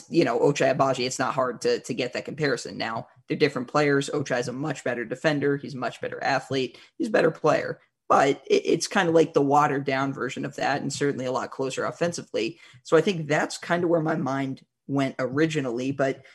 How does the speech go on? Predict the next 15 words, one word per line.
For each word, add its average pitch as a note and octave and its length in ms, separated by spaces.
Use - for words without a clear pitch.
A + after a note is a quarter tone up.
um, - 300
you G3+ 140
know, G3+ 80
with F#3+ 220
this - 180
departure, D#3+ 560
what C#3 180
this - 200
tells B3 260
me E3 220
is D3+ 140
Kansas C#4 480
is C#3 140
pretty F3 300
much D#3 440